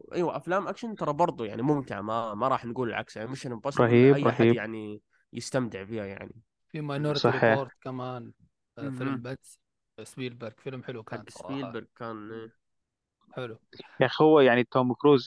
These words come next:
Speaker 2: يعني كان في التسعينات، فترة عزه وفترة يعني شبابه، كان ممكن يكون يعني، يعني، آه، مجنون، يعني إنه أقوى بلاي بوي بهوليوود كلها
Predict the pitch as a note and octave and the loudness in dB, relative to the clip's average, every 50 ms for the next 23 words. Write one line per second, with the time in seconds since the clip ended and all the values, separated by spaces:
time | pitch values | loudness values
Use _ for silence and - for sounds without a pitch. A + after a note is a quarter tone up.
0 | - F#2 A2+ A2+ A2+ A2+ - C3+ B2 A#2+ - C#3+ - - C#3+ - - A#2+ A#2+ A#2+ | 0 0 0 0 0 0 0 0 0 2 2 2 2 2 0 -2 0 2 2 4
1 | A#2+ A#2 A2+ - _ - - - - - - C3+ - - B2 A#2+ - A#2 B2 B2+ | 4 4 2 2 _ -12 -18 -18 -2 0 2 4 4 2 2 4 6 6 6 4
2 | B2+ A#2+ B2 B2 A#2+ A2+ - C3+ B2+ - B2+ A#2+ A2 - C3 A2 A2+ A#2+ A#2 A2+ | 4 4 6 6 6 6 6 4 4 4 2 2 4 4 4 4 6 6 6 4
3 | G#2+ A2 - - - - _ - - - C3 B2 B2 C3+ C#3 C#3 B2 A#2+ - - | 4 2 -2 -10 -20 -18 _ -2 2 4 4 6 6 6 6 6 4 2 2 2
4 | C3+ C3 C3+ D3 D3+ C#3+ - - C3+ C3 B2 - - - D3 D3+ D3+ D3 C3+ B2 | 2 2 2 0 -2 0 0 0 2 2 2 2 4 6 6 6 6 6 6 6
5 | A#2+ A#2 A2 A2 A2+ A#2+ A#2+ A#2+ A#2+ A2+ A2+ A2 G#2 G#2 G#2+ - _ _ - - | 6 6 4 4 2 2 2 2 4 4 4 4 2 0 -2 -4 _ _ -20 -20
6 | - _ _ _ _ _ - - A#2 A#2+ A2+ A2 A2+ A2+ A#2 A#2 A#2 A2+ A2+ A2+ | -20 _ _ _ _ _ 0 2 4 4 4 4 2 2 4 4 4 6 6 6
7 | A#2 A2 G#2+ G#2+ G#2 G#2 F#2+ E2+ - - - _ _ - - - - - C#3 C#3 | 6 6 6 6 6 6 6 4 2 0 -4 _ _ -10 -6 0 4 4 4 4
8 | B2 B2+ C#3 D#3 D#3 D3 B2+ B2 A2+ A#2+ B2 A#2+ - C3 C#3 C3+ C3 C3 C3 B2+ | 4 4 4 4 4 4 4 4 4 4 6 6 6 4 4 4 6 6 6 8
9 | A#2+ G2+ - - _ _ - C#3 - - D#3+ D3+ C#3+ C#3 C3+ C3+ B2+ C#3 C#3 C3 | 6 6 4 0 _ _ 2 2 4 4 2 4 6 6 6 6 6 6 6 4
10 | B2 A#2 A#2+ B2+ B2 A2+ A#2 A2 - - A2+ A2+ A#2 | 4 2 2 2 4 4 2 2 2 0 0 0 0